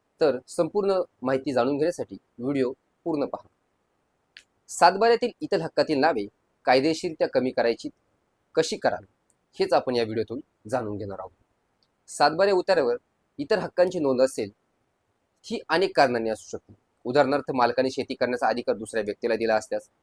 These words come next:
जमीन गहाण ठेवली असल्यास, वडिलोपार्जित किंवा वारसा हक्कामुळे कोर्टाने आदेश दिल्यास किंवा कराराद्वारे हक्क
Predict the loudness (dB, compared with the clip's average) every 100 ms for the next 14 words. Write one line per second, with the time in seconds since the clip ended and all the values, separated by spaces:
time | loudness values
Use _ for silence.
0 | _ _ -2 0 0 0 -2 -2 -4 -2
1 | -2 -2 -10 _ _ _ 0 2 2 2
2 | 2 0 -4 0 4 4 2 -6 -4 -4
3 | -2 -2 -2 0 0 -2 -4 -4 -6 -2
4 | -2 -2 -6 _ _ -2 0 0 0 2
5 | 2 2 2 0 0 -8 _ _ -12 -10
6 | -6